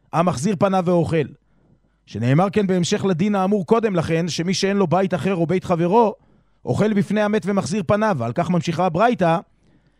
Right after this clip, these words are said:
"ואינו אוכל בשר ושותה יין ואינו מברך וכולי, ופטור מקריאת שמע וכולי, ומכל מצוות האמורות בתורה."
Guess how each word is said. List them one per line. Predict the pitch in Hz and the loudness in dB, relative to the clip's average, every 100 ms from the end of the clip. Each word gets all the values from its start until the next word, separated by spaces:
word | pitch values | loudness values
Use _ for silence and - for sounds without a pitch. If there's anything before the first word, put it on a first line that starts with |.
| _ | _
"ואינו | 117 165 202 | 0 2 4
אוכל | 226 - 220 | 2 2 0
בשר | 190 - 214 202 | 0 0 0 0
ושותה | - 196 208 | -2 -2 0
יין | 202 220 196 | 2 0 0
ואינו | 196 202 | 0 0
מברך | 202 185 202 156 | 0 0 0 -2
וכולי, | 147 190 208 202 | 0 0 2 0
ופטור | 185 175 202 | -2 -2 -2
מקריאת | 202 185 196 | 0 0 -2
שמע | - 196 | 0 -2
וכולי, | 175 139 165 185 233 254 _ _ _ _ - | -2 0 0 2 0 -2 _ _ _ _ -2
ומכל | 151 214 - 233 | 0 0 2 2
מצוות | 226 196 214 214 | 2 0 0 0
האמורות | 208 196 190 175 | 0 2 0 0
בתורה." | 190 190 175 | 0 2 2